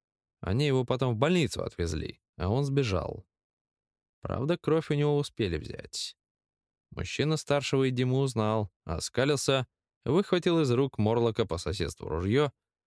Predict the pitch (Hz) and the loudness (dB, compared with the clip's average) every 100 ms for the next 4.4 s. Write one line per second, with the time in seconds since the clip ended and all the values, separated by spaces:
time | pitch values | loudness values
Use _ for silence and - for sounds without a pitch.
0 | _ _ _ - 80 78 80 113 131 127 | _ _ _ -10 -6 -6 -2 -2 0 -2
1 | 120 - - - - _ _ _ _ _ | -2 -4 -8 -8 -12 _ _ _ _ _
2 | _ _ _ _ _ 85 110 190 185 - | _ _ _ _ _ -4 0 0 0 2
3 | 165 160 151 143 135 - - 117 123 110 | 2 2 2 0 0 -4 -2 0 2 2
4 | 95 92 98 92 | 0 2 0 0